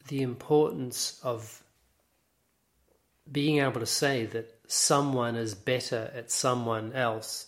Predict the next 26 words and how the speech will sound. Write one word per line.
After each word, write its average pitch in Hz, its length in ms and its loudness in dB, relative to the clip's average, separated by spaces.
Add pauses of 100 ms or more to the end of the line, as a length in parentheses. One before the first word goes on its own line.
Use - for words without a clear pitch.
at 131 200 -14
doing 120 340 0
something. 127 460 -6 (1120)
And, 135 360 2 (500)
y-, 202 200 -2
you 202 120 2
know, 120 260 4
and 147 160 2
that 147 120 -2
that 143 180 0
matters. 131 840 0 (380)
But - 120 -4
how 165 200 6
to 170 100 6
reconcile 127 880 2
that? 131 420 -4
But 190 120 -6
because, 202 240 -2
you 208 60 2
know, 120 100 4
we 120 80 0
have 110 100 -2
different 117 300 -4
aptitudes, 135 800 -2
and, 160 340 10
um, 151 680 6